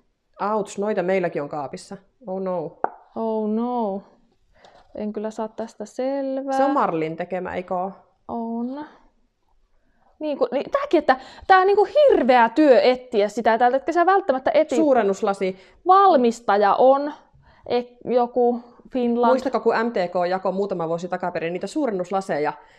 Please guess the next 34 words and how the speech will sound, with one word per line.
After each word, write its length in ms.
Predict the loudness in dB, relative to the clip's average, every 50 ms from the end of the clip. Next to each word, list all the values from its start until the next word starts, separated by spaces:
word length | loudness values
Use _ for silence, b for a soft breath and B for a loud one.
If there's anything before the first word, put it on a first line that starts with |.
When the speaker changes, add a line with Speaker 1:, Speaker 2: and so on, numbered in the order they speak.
| b b -8
Speaker 1:
mitkä 220 | -8 -6 -2 -2
oli 100 | -2 -2
tarkoitettu 440 | -2 -4 -4 -4 -4 -4 -4 -4 -4
just 220 | -4 -4 -6 -8
siihen, 240 | -8 -6 -4 -4 -4
että 80 | -4 -4
sä 60 | -4 -4
otat 140 | -4 -4
sen 120 | -4 -8 -6
kauppaan 440 | -2 -2 -2 -2 -2 -4 -4 -4 -2
mukaan, 300 | -4 -6 -4 -4 -4 -4
että 100 | -4 -4
sä 140 | -6 -6
pystyt 220 | -6 -8 -10 -10 -12
lukemaan 340 | -6 -6 -4 -4 -4 -6 -6
ne 60 | -6
pienet 360 | -6 -4 -4 -4 -6 -8 -6
brändit 400 | -4 -4 -2 -2 -4 -8 -10 -10
sieltä 220 | -10 -10 -10 -10
tuotteesta? 560 | -8 -6 -6 -6 -8 -8 -12 -14 -14 -14 b b b b b b b b b _
Speaker 2:
Pääaineosan 960 | 2 6 8 8 8 8 6 4 4 2 0 -2 -2 -2 0 0 0 0 0 0
mansikka 480 | 0 0 0 -2 -4 -6 -4 0 2 4 4
alkuperä 540 | 4 4 2 0 -2 -2 0 2 4 4 4
on 160 | 2 2 -2 -2 0
E 280 | 0 2 4 4 2 0 0 -2
U. 280 | 0 2 2 2 2 2 2
Speaker 1:
Oh 220 | 2 2 2 0
no. 120 | -2 0 2
Speaker 2:
Valmistettu 640 | 4 4 4 2 0 -4 -4 -6 -8 -8 -6 _ -8
Suomessa. 760 | -8 -4 -2 0 0 0 -2 -4 -8 -12 -14 -14 -12 -10 -6
Speaker 1:
Oh 220 | -4 -4 -4 -4 -6
no. 220 | -8 -10 -10 -10 -8 -6
Speaker 2:
Ei 320 | -4 -2 0 2 0 0 0
hyvä. 340 | -2 -4 -2 0 0 -2